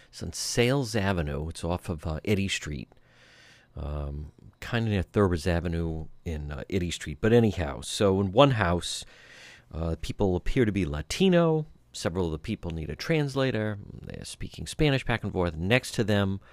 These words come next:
uh, seem to be a home of, seem to be African American, but I'm not exactly sure. But anyhow, so they're fighting back and forth, warring, and they fight back and forth,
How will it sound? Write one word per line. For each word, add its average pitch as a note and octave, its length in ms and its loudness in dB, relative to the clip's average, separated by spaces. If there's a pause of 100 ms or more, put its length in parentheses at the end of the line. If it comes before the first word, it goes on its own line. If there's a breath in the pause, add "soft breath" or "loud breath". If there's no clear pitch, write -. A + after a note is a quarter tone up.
(720 loud breath)
uh, D#2+ 460 -4
seem - 920 -4
to C#3+ 100 0
be C3 720 -2
a F#2+ 80 -6
home B2+ 480 2
of, - 720 -4 (1080 loud breath)
seem D3 180 -2
to D3 80 0
be C3 160 4
African B2 400 2
American, A2+ 540 0
but F2+ 120 0
I'm E2+ 160 0
not F#2 200 0
exactly F#2+ 360 -4
sure. G#2 200 2
But B2 100 8
anyhow, G#2 380 6
so - 160 -6
they're B2+ 160 4
fighting B2 440 0
back G2+ 280 -4
and G2+ 100 -8
forth, - 340 -12
warring, C#3 540 4 (100)
and D2 140 -8
they C#2+ 80 -8
fight G2+ 340 -2
back D#2 240 -10
and - 160 -14
forth, D3 520 0